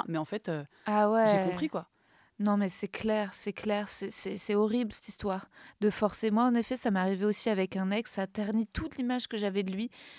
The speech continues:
Speaker 2: Un gars que j'ai vu, que j'avais pas vu depuis quatre ans, puis en fait, on s'est revus, et moi, j'étais un peu étonnée, émue de le revoir, quelqu'un avec qui j'avais vraiment vécu une histoire.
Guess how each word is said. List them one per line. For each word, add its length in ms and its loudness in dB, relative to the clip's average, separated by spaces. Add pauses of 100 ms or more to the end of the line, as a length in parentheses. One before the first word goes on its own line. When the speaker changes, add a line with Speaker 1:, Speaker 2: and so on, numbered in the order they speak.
(140)
Speaker 2:
Un 80 -4
gars 180 2
que 60 -4
j'ai 160 0
vu, 200 -6
que 40 -2
j'avais 180 -2
pas 120 0
vu 100 -2
depuis 160 -10
quatre 340 2
ans, 120 0
puis 120 -4
en 60 -2
fait, 320 -4 (460)
on 20 -8
s'est 200 0
revus, 440 0
et 80 2
moi, 140 2
j'étais 160 -4
un 80 -6
peu 120 0
étonnée, 580 6
émue 280 4
de 100 4
le 100 4
revoir, 360 0
quelqu'un 220 -8
avec 100 -2
qui 120 -10
j'avais 120 0
vraiment 240 2
vécu 280 0
une 80 2
histoire. 400 0